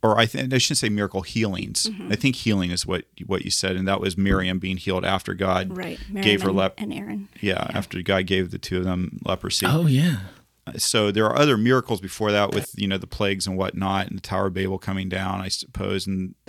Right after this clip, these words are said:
Speaker 1: um, the flood and Noah and all that good stuff. But when it comes to healings, Miriam and Aaron are the first ones, and then it really, um, you get, you've got some with, uh, Elisha. I'm trying to remember if Elijah healed anybody. Did,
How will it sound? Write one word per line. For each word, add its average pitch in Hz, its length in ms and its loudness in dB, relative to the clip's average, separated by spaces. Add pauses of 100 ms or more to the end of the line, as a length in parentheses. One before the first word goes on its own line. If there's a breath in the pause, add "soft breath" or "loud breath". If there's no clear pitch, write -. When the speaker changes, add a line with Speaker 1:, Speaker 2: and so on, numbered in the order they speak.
(100)
Speaker 1:
um, 98 180 -8
the 95 100 -8
flood 98 340 -2
and 95 220 -4 (120)
Noah 101 440 -2
and 101 240 -8
all 98 180 -2
that 98 160 -2
good 95 140 -6
stuff. 101 280 -2
But 104 120 -4
when 104 100 -2
it 101 60 -2
comes 117 240 -2
to - 60 -8
healings, 104 680 -2 (880 loud breath)
Miriam 110 400 6
and 101 80 0
Aaron 107 200 2
are 101 40 2
the 95 80 -2
first - 320 0
ones, 104 240 2
and 104 200 0
then 123 140 6
it 113 140 4
really, 107 760 4
um, 101 340 -2
you 104 140 -2
get, 87 220 2
you've 101 380 -2
got 107 260 4
some 110 180 0
with, 101 300 -2
uh, 98 460 0 (180)
Elisha. 104 840 0
I'm 113 140 -4
trying 180 180 -4
to 175 80 2
remember 120 220 6
if - 120 -2
Elijah 98 460 2
healed 104 340 0
anybody. 90 460 -4
Did, 107 280 0